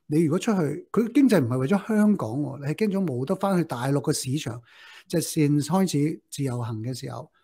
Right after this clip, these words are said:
開咗個，即係大灣區所謂嘅，開咗一個大陸市場呢。當個個都去經濟，為咗大陸去經濟嘅時候呢，所有唱片公司、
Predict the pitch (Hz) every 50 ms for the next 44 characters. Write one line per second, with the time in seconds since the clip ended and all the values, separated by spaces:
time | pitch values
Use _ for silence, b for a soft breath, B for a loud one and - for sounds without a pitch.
0 | _ _ _ - 214 214 196 - 160 165 151 151 - _ _ - 196 170 - -
1 | 120 123 131 139 165 175 175 180 170 - 175 165 - - - 104 113 147 165 143
2 | 127 127 131 120 - 170 156 147 147 151 165 165 143 131 - 127 117 127 135 131
3 | 120 - - 131 139 143 - 107 113 117 147 170 - _ _ _ _ _ _ _
4 | 285 294 285 294 - 196 185 170 175 185 185 185 - 175 180 233 226 214 185 190
5 | - 226 220 220 220 214 214 - 147 147 139 131 127 120 135 165 185 - 147 123
6 | 127 123 123 120 120 131 131 123 - 170 175 170 151 131 123 123 120 - - -
7 | 147 170 b b b b b b b b b b - - - 127 135 180 208 180
8 | 151 - 151 131 135 143 156 165 165 156 -